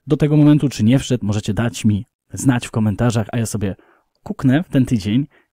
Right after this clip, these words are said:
i może jakąś audycję przetłumaczymy wspólną Crypto Crew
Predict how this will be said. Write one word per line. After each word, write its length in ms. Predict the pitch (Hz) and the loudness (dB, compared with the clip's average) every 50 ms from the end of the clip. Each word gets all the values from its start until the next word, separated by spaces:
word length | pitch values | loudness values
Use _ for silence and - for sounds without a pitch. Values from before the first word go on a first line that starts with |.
| _ _ | _ _
i 60 | - 208 | -6 -4
może 280 | 220 214 - 208 185 - _ _ | -2 0 2 0 0 -2 _ _
jakąś 400 | - 160 - 208 196 170 - - - | -12 -6 -2 0 0 0 -2 -4 -2
audycję 400 | - 175 170 170 160 - 156 147 | 0 2 2 2 2 2 0 0
przetłumaczymy 800 | 139 - - 147 131 143 147 135 - - 139 131 127 120 110 95 - _ _ _ _ _ _ _ _ | -2 -2 -4 -4 -2 0 0 0 2 2 4 4 4 4 4 2 -4 _ _ _ _ _ _ _ _
wspólną 680 | _ - - - - 175 160 151 143 127 123 120 113 104 - _ | _ -12 -12 -2 2 4 6 6 6 6 6 4 4 2 -2 _
Crypto 300 | - 131 123 - - 113 | -4 -6 -2 0 0 -2
Crew 300 | - - 117 113 104 98 | -2 0 0 0 2 0